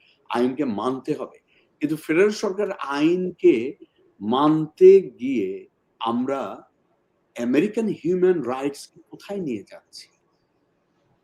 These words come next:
আপনি একটা ফেডারেল আইন করে মানুষকে আশ্রয় দিচ্ছেন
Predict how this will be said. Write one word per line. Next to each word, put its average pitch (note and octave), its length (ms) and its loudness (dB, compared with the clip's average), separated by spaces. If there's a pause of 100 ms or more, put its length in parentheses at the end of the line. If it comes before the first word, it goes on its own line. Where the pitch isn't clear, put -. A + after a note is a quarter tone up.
(320)
আপনি C4+ 640 0 (140)
একটা A3 560 4 (600)
ফেডারেল A3+ 560 8 (140)
আইন F3+ 380 6
করে - 400 -8 (540)
মানুষকে G3 680 2
আশ্রয় D#3+ 460 -2
দিচ্ছেন A#2 640 -12